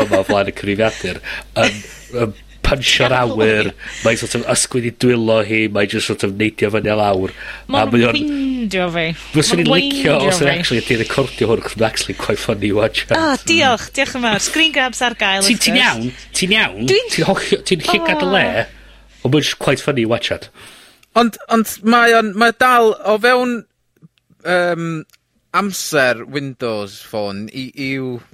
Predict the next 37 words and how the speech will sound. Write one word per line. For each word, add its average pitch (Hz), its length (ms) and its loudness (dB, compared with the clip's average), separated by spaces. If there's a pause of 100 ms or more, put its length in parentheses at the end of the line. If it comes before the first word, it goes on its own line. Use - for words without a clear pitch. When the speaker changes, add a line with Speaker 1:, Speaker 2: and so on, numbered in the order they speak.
(320)
Speaker 3:
defense 135 500 -4
nhw 104 160 -4
ydi, 113 240 -4
mae 143 420 0
o 156 60 0
dal 170 500 0
mewn 139 300 -4
amser 131 480 -4 (500)
ifanc 127 520 -2
iawn 143 340 0
i 123 140 -12
gymharu 127 680 -4
a - 180 -4
be 123 220 -2 (120)
ydi 117 340 -2
Android 110 640 -2
ag 107 300 0
iPhone. 110 360 -2 (100)
Er, 196 420 0 (180)
er 220 240 0
na 196 120 0
mo-, 175 180 -2
da 170 120 -2
ni 165 120 0
mond 156 200 -2
yn 135 60 -8
siarad 135 400 0
amdan, 117 680 -2 (380)
be, 110 120 -4
pum 151 200 -2
mlynadd? 170 400 0 (440)
iPhone, 156 520 0
Speaker 2:
Mm. 185 140 -8 (400)
Speaker 3:
ag 131 420 0
Android. 127 380 0
Speaker 1:
Yy, 131 240 4
dwy 135 100 4